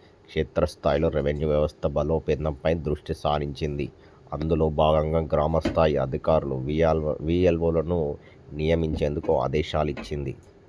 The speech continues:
ప్రతి రెవెన్యూ గ్రామానికి ఒక విఎల్ఓను నియమించనున్నట్లు సోమవారం భూ పరిపాలన ప్రధాన కమిషనర్ రవీర్ మిత్తల్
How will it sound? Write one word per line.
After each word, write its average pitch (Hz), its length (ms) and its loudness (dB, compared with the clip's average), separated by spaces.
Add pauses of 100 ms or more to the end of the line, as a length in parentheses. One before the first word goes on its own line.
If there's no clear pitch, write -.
ప్రతి 69 300 -2
రెవెన్యూ 78 420 0
గ్రామానికి 73 640 -2
ఒక - 160 -6
విఎల్ఓను 76 600 0
నియమించనున్నట్లు 73 960 -2
సోమవారం 76 680 -2 (520)
భూ 87 140 0 (100)
పరిపాలన 76 640 2 (180)
ప్రధాన 76 340 0
కమిషనర్ 73 580 -4
రవీర్ 73 300 0
మిత్తల్ 76 500 -2